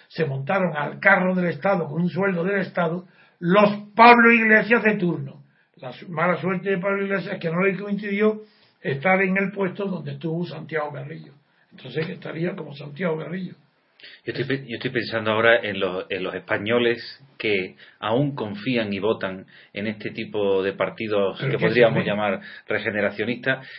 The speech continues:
Speaker 2: que cuando vean que una vez más, porque cuando lleguen al poder volverán a corromperse y por mínimo que alcancen poder empiezan a tener corrupción dentro de los partidos, eh, ¿a, a dónde puede desembocar, en dónde puede desembocar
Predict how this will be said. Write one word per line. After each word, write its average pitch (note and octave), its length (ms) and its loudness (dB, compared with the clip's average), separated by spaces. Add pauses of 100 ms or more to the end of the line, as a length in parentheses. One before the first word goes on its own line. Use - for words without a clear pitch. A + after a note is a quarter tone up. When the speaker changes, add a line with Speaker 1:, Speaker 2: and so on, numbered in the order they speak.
Speaker 2:
que A2+ 140 -2
cuando G#2+ 360 2
vean A#2+ 380 4
que G2+ 320 -6
una B2 300 -2
vez G2 180 -4
más, G2+ 540 -8
porque F#2 280 -6
cuando F#2+ 240 -4
lleguen G#2+ 280 -4
al G2 180 -2
poder G2 360 0 (320)
volverán F#2+ 440 0
a G#2+ 80 -2
corromperse G2 600 -2
y F2+ 160 -8
por G2+ 200 0
mínimo A2 380 0
que G#2+ 80 -2
alcancen G#2 480 -2
poder G2 220 2
empiezan G2+ 480 0
a F#2 80 -4
tener G2 400 -2
corrupción F#2+ 500 -4
dentro G2 220 0
de F#2+ 80 2
los F#2 80 -6
partidos, G#2+ 420 0 (680)
eh, A2 420 0
¿a, A2+ 260 2
a - 20 8
dónde D3 320 6
puede C#3+ 640 4
desembocar, A2+ 760 0
en G#2 120 -6
dónde C3 280 4
puede B2+ 280 4
desembocar A#2 600 0